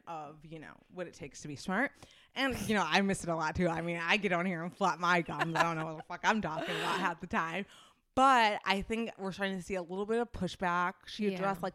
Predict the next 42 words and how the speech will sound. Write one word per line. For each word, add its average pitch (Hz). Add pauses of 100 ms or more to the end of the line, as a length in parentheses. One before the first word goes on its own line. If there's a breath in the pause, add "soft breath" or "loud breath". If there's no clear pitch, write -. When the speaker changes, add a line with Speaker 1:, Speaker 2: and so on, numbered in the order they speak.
Speaker 1:
the 175
Balenciaga 170
scandal, 190
and 151
I 175
think 175
a 180
lot 165
of 165
people 165
had 160
problems 156
with 156
that 156 (280 loud breath)
because 180
her 175
Speaker 2:
Mm. 170
Speaker 1:
takeaway 175 (520 soft breath)
was 165 (120)
that 165
the 202
problem 214
isn't 180
with 170
the 165
fashion 151
industry 156
or 160
with 156
the -
entertainment 160
industry. 160
The 156 (280)
problem 185
is 165
with 147
men 160
in 156
general, 135
and 185
that 170 (140)
in 185